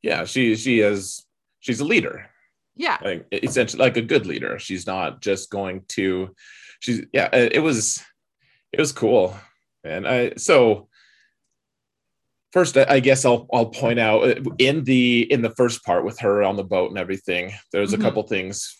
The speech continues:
Speaker 1: First off, the, when they get back, so she's channeling, and in,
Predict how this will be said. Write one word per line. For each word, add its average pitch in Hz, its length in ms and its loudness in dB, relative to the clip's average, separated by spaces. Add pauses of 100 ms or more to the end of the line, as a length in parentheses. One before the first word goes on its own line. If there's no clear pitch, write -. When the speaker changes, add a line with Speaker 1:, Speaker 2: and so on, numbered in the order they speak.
Speaker 1:
First 143 240 -2
off, 101 280 0
the, 110 60 -4
when 110 140 0
they 98 100 -2
get 101 380 -2
back, 107 460 2
so 110 120 -6
she's 110 220 -10
channeling, 104 540 0
and 104 320 -2 (300)
in, 113 520 2